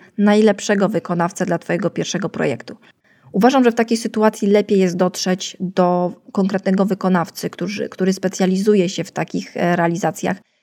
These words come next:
niż na przykład korzystanie z usług agencji,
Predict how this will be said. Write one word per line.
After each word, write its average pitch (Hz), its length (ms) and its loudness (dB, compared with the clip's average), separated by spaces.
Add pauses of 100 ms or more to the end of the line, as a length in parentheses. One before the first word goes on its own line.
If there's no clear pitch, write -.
(160)
niż 233 400 6
na 196 120 4
przykład 190 340 -4
korzystanie 190 480 -2
z 202 100 -4
usług 190 320 -6
agencji, 185 600 0